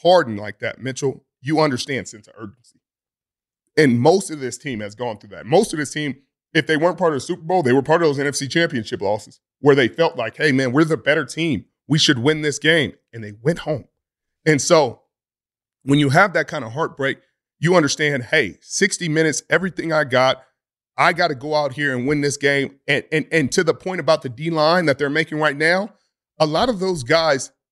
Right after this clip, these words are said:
hadn't witnessed that heartbreak. They hadn't been a part of it. So you, you, you got a guy like Chase Young who's not hustling to the ball, and you're like, "Man, what's wrong with him?" Well, it's been habit for him. It's been habit. He's been on a losing team for, for majority of his career. They've never even been in meaningful games.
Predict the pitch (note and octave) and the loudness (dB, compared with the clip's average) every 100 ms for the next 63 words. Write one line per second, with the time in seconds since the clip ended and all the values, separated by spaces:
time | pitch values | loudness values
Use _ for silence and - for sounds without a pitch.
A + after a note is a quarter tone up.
0 | _ - D3+ B2+ C3 D#3 C#3+ C3 C#3 C3 | _ -2 0 0 -2 -2 -4 -6 -4 0
1 | G3+ G#3 A2 - C3 D3+ C3+ B2+ - F3+ | -2 -2 -10 -8 -2 -2 0 -4 0 0
2 | F3 G#2+ - - D#3 C#3 C#3+ C3+ - C#3 | 0 -2 -12 -4 -2 0 -2 -4 -8 -2
3 | F3+ E3+ D3 C3+ B2+ A2 D#3 C3 - C3 | 0 0 0 -2 -4 -8 -4 -4 -2 -2
4 | C3 A2 A2+ A2+ - - C#3+ A#2+ D3 - | -2 -4 -8 -10 -10 -4 -4 0 0 0
5 | C3 B2 A#2 C#3 C3 G#2 B2 A#2+ G2 - | -4 -6 -6 0 0 0 0 0 -2 -4
6 | _ _ - G3 D3 G3+ F3 B3 C#4 D3 | _ _ 2 2 2 -2 0 0 2 0
7 | E2 - _ _ B3+ C#4+ C#4 - _ _ | -4 -12 _ _ 2 4 4 -2 _ _
8 | F#3 F#3 D3+ A3 C#3+ A3+ D4+ F3+ - B2+ | 2 2 2 0 0 -2 0 -4 -6 -10
9 | - _ _ E3+ F#3 A#3+ F3 - - B2+ | -10 _ _ -2 0 2 2 0 -4 -6
10 | B2+ G3 G3 E3+ E3+ G3 F#3 D#3 G#3+ G#3 | -4 -2 0 2 2 0 -4 -2 -2 0
11 | C#3+ - C#3+ - - C3+ - _ C#3+ A#2+ | -2 2 2 2 0 -2 -2 _ -6 0
12 | F3 F3+ D#3+ D3+ - G3 F3+ F3 E3+ E3+ | 2 4 2 -2 -4 2 2 4 2 2
13 | E3+ D#3 B2 F3+ G#3 D3 A#2 G#2+ A2 A2 | 0 0 0 2 2 2 0 -2 -4 -2
14 | A2+ F2+ | 0 -2